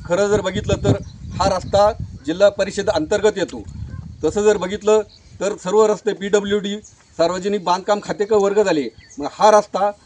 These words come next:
आजपर्यंत सार्वजनिक बांधकाम खाते क वर्ग झालेला नाही. आ-, माझी प्रशासनाला विनंती, हा लवकरात लवकर सार्वजनिक बांधकाम पीडब्ल्यू खात्याक वर्ग होऊन या रस्त्याचं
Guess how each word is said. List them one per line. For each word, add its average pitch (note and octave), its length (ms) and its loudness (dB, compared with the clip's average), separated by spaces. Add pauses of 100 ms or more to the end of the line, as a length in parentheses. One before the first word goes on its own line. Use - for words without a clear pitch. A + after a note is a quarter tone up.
(160)
आजपर्यंत G3 540 -4
सार्वजनिक G3 760 -4
बांधकाम F#3 400 -2
खाते G3+ 220 -4
क G3 80 -6
वर्ग G3 320 2
झालेला F#3+ 300 0
नाही. F#3 200 -4 (380)
आ-, C#3+ 160 -6
माझी F#3+ 260 -4
प्रशासनाला G3 560 -4
विनंती, G3+ 540 -2 (260)
हा D#3 100 0
लवकरात G3 420 -2
लवकर G3 340 -2 (560)
सार्वजनिक F#3+ 540 -2
बांधकाम F#3 360 -4
पीडब्ल्यू G3+ 480 -4
खात्याक F#3+ 320 -8
वर्ग F#3+ 260 -2
होऊन G3+ 240 2 (340)
या F3 160 0
रस्त्याचं G3 520 -2